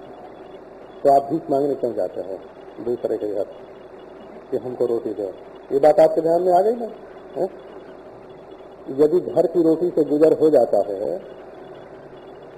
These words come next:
तो बाहर आप रोटी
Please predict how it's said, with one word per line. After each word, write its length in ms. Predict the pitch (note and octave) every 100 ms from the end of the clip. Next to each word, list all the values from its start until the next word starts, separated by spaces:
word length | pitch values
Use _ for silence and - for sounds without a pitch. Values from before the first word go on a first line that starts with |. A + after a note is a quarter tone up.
| - - - - - - - - - - - -
तो 300 | D#3+ C#3 F3
बाहर 460 | - C#3 C#3 E3 D3 - C3
आप 160 | C#3+ -
रोटी 440 | D3 - E3 D3+